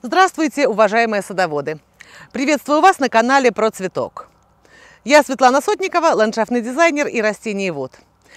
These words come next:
Сегодня представляю вашему вниманию сумах уксусный. Или уксусное дерево. Или сумах пушистый. Это всё синонимы названия одного и того же растения.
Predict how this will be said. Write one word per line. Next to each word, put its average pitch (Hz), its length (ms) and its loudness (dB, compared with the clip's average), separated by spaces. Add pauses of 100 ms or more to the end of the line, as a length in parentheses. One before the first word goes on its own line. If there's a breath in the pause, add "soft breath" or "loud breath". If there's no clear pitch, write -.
(140 soft breath)
Сегодня 220 360 2
представляю 208 560 2
вашему 220 320 2
вниманию 381 640 0 (880 soft breath)
сумах 311 680 2
уксусный. 147 680 -12 (1400 soft breath)
Или 330 200 4
уксусное 190 540 0
дерево. 131 480 -6 (560)
Или 320 220 2
сумах 254 340 2
пушистый. 196 500 -8
Это 233 200 -8
всё 247 140 -12
синонимы 190 500 -10 (100)
названия 185 460 -8
одного 147 340 -10
и 165 60 -12
того 143 260 -12
же 151 80 -12
растения. - 540 -18